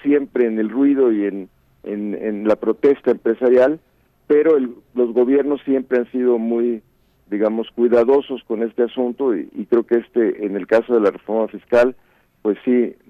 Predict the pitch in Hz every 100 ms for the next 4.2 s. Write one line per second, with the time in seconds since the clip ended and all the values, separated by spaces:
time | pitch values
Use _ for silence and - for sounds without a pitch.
0 | - 113 110 113 113 104 110 107 107 110
1 | 107 104 107 107 113 113 95 90 95 104
2 | 101 - - - 107 104 - 90 101 98
3 | 95 98 95 98 - 92 85 87 92 -
4 | 98 -